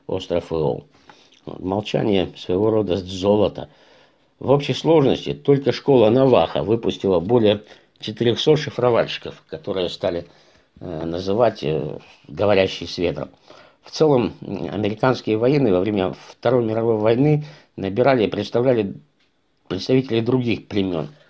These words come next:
хотя, э, использовали их, э, не так активно. К примеру, команчи в основном воевали в Европе, а москвоки в Африке. Многие из навахо после капитуляции Японии остались и на службе. Их шифр использовался в том числе и во время войны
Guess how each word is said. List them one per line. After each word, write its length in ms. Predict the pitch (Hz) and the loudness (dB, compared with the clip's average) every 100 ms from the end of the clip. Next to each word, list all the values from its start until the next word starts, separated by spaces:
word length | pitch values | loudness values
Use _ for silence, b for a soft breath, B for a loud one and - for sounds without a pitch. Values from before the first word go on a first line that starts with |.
| b | b
хотя, 540 | - 104 120 113 101 | -8 -2 2 2 2
э, 360 | - 95 90 80 - | -4 -8 -8 -8 -10
использовали 960 | 104 - 156 131 107 104 95 90 - _ | -12 0 2 2 2 2 2 2 -2 _
их, 320 | - 107 - - | -4 -4 -4 -2
э, 280 | 82 82 | 0 0
не 180 | 82 110 | -4 -4
так 240 | 107 - 104 | -2 -2 -4
активно. 440 | - 92 82 62 b b b b _ | -6 -4 -4 -6 b b b b _
К 80 | |
примеру, 460 | - 110 127 123 113 | -6 0 2 2 0
команчи 500 | - 117 147 139 - | 0 0 4 2 2
в 80 | 90 | -2
основном 400 | 87 104 110 95 | -2 -2 -2 0
воевали 400 | 95 92 90 78 | 2 4 4 2
в 80 | 85 | 0
Европе, 520 | 113 139 143 87 85 | 0 0 0 0 2
а 340 | 69 82 78 | 4 2 2
москвоки 800 | 76 82 95 - 127 143 - 101 B B B B B | 0 -2 -4 -4 2 2 2 -6 B B B B B
в 120 | 87 | 2
Африке. 460 | 110 - 69 - - B B B | 2 2 -4 -8 -14 B B B
Многие 540 | 110 143 131 123 - - - _ _ _ _ _ - _ 113 | 4 4 6 2 2 -8 -20 _ _ _ _ _ -20 _ -6
из 120 | 95 | -2
навахо 460 | 98 110 131 123 | 0 4 4 2
после 280 | 104 98 - | -2 -4 -4
капитуляции 580 | - 76 - 101 90 92 | -6 -8 -4 -2 -2 -4
Японии 380 | 101 - 131 92 | -6 -2 -2 -2
остались 420 | 92 104 101 - | -4 -4 -4 -6
и 40 | |
на 140 | 92 80 | -6 -6
службе. 380 | - 69 57 98 | -6 -8 -6 -8
Их 80 | |
шифр 300 | - 120 107 101 | -6 -4 -4 -6
использовался 640 | - 117 101 98 90 80 | -2 -2 -2 -4 -4 -6
в 20 | |
том 200 | - 110 | -4 -6
числе 240 | - 101 101 | -6 -2 0
и 40 | |
во 80 | 82 | 0
время 260 | 87 98 82 | 0 -2 0
войны 420 | 90 92 98 | 0 2 0